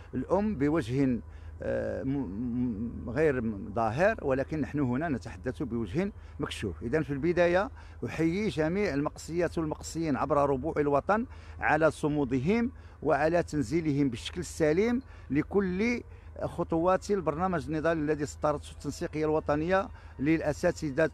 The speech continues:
الأساتذة المقصيات والمقصيين من خارج السلم. اللي بغينا نقوله هنايا من أمام مدرسة النسيم، آه، أن ثقافة الاحتجاج حنا ماشي ضدها،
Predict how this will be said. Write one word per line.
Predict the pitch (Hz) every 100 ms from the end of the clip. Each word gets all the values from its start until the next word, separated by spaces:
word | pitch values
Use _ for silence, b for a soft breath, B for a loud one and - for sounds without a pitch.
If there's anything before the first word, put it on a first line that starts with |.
| -
الأساتذة | 147 139 139 139 135 127 117 120 127 117 123 - 156 147 143
المقصيات | 147 - - 135 143 170
والمقصيين | 160 143 - - 139 160 170 165
من | 151
خارج | 104 143 147 127 165 175 B B B
السلم. | 156 - 180 101 87 - - - B B B B -
اللي | 147 214
بغينا | 190 202 190
نقوله | 170 170 170
هنايا | 147 156 160 147
من | 143
أمام | 151 165 151
مدرسة | 151 147 147 151 -
النسيم، | 143 139 123 208 254 277 B B B B B -
آه، | - 147 156
أن | 156 170 180 180 175 170
ثقافة | 165 160 - 170 170
الاحتجاج | 127 120 165 165 214 185
حنا | - 165
ماشي | 160 -
ضدها، | 196 151 85 87